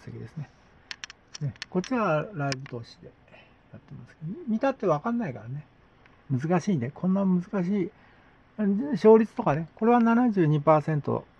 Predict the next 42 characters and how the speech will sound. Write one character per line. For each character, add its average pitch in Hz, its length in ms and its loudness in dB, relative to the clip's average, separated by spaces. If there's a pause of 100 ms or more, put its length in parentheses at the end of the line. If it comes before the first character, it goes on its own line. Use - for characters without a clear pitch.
(320)
七 151 220 2
十 151 100 -2
パ 147 160 -2
ー 135 60 -4
セ 139 80 -2
ン 123 60 -4
ト 117 80 -8
が 107 80 -8
出 123 100 -8
て - 100 -14
ま 95 80 -14
す。 - 140 -20
こ 165 80 -10
っ - 80 -14
ち 240 80 -10
は 180 380 -8
八 165 240 -8
十 175 100 -6
パ 170 140 -8
ー 160 80 -10
セ 175 100 -8
ン 170 60 -10
ト 135 120 -18
っ - 20 -20
て - 160 -20
出 139 100 -8
て 131 100 -16
ま 113 160 -18
す。 - 80 -20 (160)
勝 131 260 -14
率 113 180 -20
が 113 100 -14
ね。 180 100 -14 (1120)
ね。 170 160 -14 (920)
と、 175 120 -10 (720)
そ 185 80 -10
ん 180 60 -8
な 175 80 -8
こ 170 200 -18
と 165 120 -12
で 113 80 -10
ね。 123 120 -16